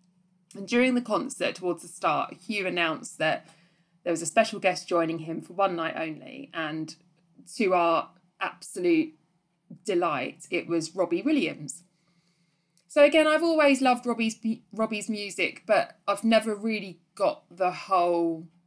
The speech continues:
you know, there's people that like Robbie Williams and there's people that really like Robbie Williams. You know, I've never really been like that about him.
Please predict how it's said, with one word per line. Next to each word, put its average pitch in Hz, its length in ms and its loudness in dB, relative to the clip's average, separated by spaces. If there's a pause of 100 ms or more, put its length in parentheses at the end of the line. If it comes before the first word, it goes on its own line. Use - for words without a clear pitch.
(160)
you 233 120 4
know, 247 120 6
there's 214 160 2
people 226 300 0
that 175 160 2
like 175 280 0
Robbie 170 200 -4
Williams 165 320 -4
and 170 100 -10
there's 160 140 -10
people 156 280 -4
that - 160 -6
really 156 360 -2
like 160 420 -4
Robbie 135 240 -10
Williams. - 440 -16
You 165 80 -10
know, 147 80 -8
I've 151 120 -8
never 190 260 0
really 170 280 0
been 170 260 -2
like 156 280 -10
that 170 180 0
about 170 320 -2
him. 196 320 -4